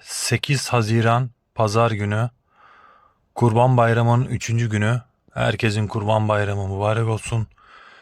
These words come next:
Videoyu Salı günü yayınlayacağım gerçi. Ee, sonradan izleyenlerin de geçmiş bayramını kutlarım diyeyim. Saatimiz yirmi üç otuz bir. Ordu'dan çıktım. Yarınki Samsun Ordu seferi için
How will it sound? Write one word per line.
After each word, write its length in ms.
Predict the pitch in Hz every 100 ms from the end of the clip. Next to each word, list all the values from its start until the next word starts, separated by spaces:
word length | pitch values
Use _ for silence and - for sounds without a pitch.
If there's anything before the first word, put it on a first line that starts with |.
| _ _
Videoyu 260 | - 117 95
Salı 280 | - 107 107
günü 160 | 107
yayınlayacağım 720 | 104 101 101 101 101 98 107 113 _ 120
gerçi. 540 | 107 98 - 113 113 - - - - _ -
Ee, 560 | 113 101 98 98 95 95
sonradan 420 | - 135 113 113
izleyenlerin 560 | 110 104 107 110 98 95
de 120 | 107
geçmiş 380 | 104 - - -
bayramını 520 | 95 90 98 117 117 -
kutlarım 460 | - - 92 87
diyeyim. 220 | 87 107 - _ _ - - - - - - _
Saatimiz 920 | - - 113 123 127 139 135 - - - - _ 131 - -
yirmi 480 | 107 101 104 110 127
üç 200 | 131 -
otuz 320 | - 101 92
bir. 300 | 120 - - - _ _ _ -
Ordu'dan 540 | 113 110 110 110 110
çıktım. 440 | - - - 113 113 _ _ _ _ - - _ -
Yarınki 680 | 104 104 107 98 110 110 - _ _ _
Samsun 480 | - - 110 104 117
Ordu 220 | 113 107
seferi 380 | 98 113 - 110
için 240 | 104 117